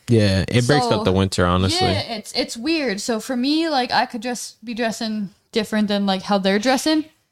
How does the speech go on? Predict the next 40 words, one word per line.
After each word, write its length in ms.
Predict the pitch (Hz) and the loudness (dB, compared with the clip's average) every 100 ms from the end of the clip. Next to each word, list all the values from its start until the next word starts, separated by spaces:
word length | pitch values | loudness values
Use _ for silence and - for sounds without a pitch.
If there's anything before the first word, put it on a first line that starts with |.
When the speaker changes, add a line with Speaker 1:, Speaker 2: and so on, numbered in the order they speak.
| _ _ _ _ | _ _ _ _
Speaker 2:
I 40 | 117 | 2
don't 160 | 101 | 4
know, 80 | 92 | 2
Speaker 1:
Mm-hmm. 20 | |
Speaker 2:
it's 120 | 92 95 | 0 -2
weird. 200 | 90 - _ | -6 -8 _
But 160 | 254 247 | 0 2
yeah, 180 | 254 175 | 2 2
anyways, 380 | 226 226 208 214 | 2 2 2 2
I 100 | - | 2
have 220 | 226 277 | 2 0
to, 360 | - 262 226 202 - _ _ _ _ _ _ 220 | 2 4 4 0 -8 _ _ _ _ _ _ -4
like, 240 | 214 208 - | -4 -4 -2
actually 880 | 196 190 - 247 233 208 208 208 - _ _ - | -2 -2 -4 -2 0 2 0 -2 -6 _ _ -6
start 800 | - - - - 202 190 - - _ _ _ _ _ _ _ _ _ _ _ | -4 -2 -2 2 4 4 0 -8 _ _ _ _ _ _ _ _ _ _ _
filling 340 | - 220 208 | -2 0 2
up 140 | 190 | 0
a 40 | 196 | -2
suitcase, 840 | - 208 202 190 190 - - - _ _ _ _ _ _ | -2 -2 0 2 2 -2 -8 -12 _ _ _ _ _ _
making 260 | 208 208 202 | -2 0 0
sure 180 | - 202 | 2 2
he's 300 | 233 247 208 | 4 2 4
good, 180 | 233 220 | 2 2
making 300 | 202 196 202 | 0 0 -2
sure 460 | - 196 190 190 - | 0 2 2 2 2
I'm 240 | 202 208 | 0 0
good 460 | 190 208 202 196 202 | 2 4 4 2 -4
between 300 | 202 214 185 | -2 0 0
the 60 | |
suitcase 580 | - 254 - 277 269 - | 2 0 2 2 2 0
and 260 | - 202 208 | 0 2 2
the 60 | |
diaper 300 | 196 180 190 | 2 2 2
bag 320 | 208 233 247 - | 2 4 2 0
to 100 | 214 | 0
make 180 | 196 | 0
sure 160 | - 196 | 0 2
I'm 140 | 190 | 2
bringing 320 | 185 185 185 185 | 0 0 0 2
enough, 500 | 185 180 185 - | 2 2 0 -12